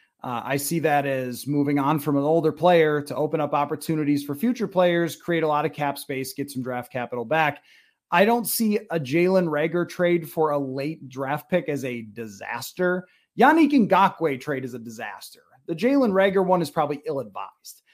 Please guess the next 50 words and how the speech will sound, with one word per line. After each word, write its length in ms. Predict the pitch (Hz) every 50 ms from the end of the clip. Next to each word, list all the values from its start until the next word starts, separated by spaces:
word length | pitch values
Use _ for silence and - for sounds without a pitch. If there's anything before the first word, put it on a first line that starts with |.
| _ _ _ _
and 200 | 143 147 143 139
falls 400 | - 185 185 190 185 190 180 180
under 200 | 185 180 165 156
the 100 | 151 147
same 260 | - - 165 160 151
categories 540 | - 165 151 147 147 131 135 139 131 120 120
last 300 | 135 135 131 120 - -
year. 160 | 110 98 - _ _ _ _ _ _
But, 280 | 214 226 208 - - - _ _ _ _ _ _
uh, 220 | 190 185 175 170 - -
you're, 200 | 196 202 220 220 220 - _ _
I'm 160 | 165 190 214 233
not 200 | 262 285 277 285
gonna 180 | 311 226 185
defend 600 | 151 127 156 151 - - - 165 180 180 165 - -
every 340 | 143 165 185 180 185 165 160
move 260 | 151 156 180 190 160
that 120 | 160 156 -
they 120 | 156 135
made 280 | 135 139 165 226 311 285
last 300 | 196 165 160 147 - -
year. 80 | 165 110
I 100 | 170 240
didn't 180 | 277 294 233
like 220 | 190 240 381 - -
a 40 | 196
lot 200 | 151 120 127 131
of 60 | 117
the 80 | 127
moves 240 | 127 127 131 123 -
that 140 | - 120 -
they 100 | 123 117
made 240 | 117 113 110 104 110
last 300 | 110 107 101 - - -
year. 100 | 110 - -
I 100 | 139 180
didn't 160 | 240 269 247
like 220 | 247 302 330 285 -
that 180 | 262 165 135
draft. 440 | - 143 113 98 - _ _ - _ _ _ _ _ _ _ _ -
I 140 | 160 185
thought 380 | 208 196 - 214 202 202 196 214
that 100 | 214 185
that 220 | 202 185 175 156
draft 420 | 139 139 160 156 170 196 202 - 190
was 240 | 180 180 170 143 -
the 80 | 175
most 560 | 170 170 180 175 - - - - - - _
Spielman-y 520 | - 160 180 214 240 240 247 240 247 247 233
draft. 640 | 175 165 175 208 233 196 - - - - - -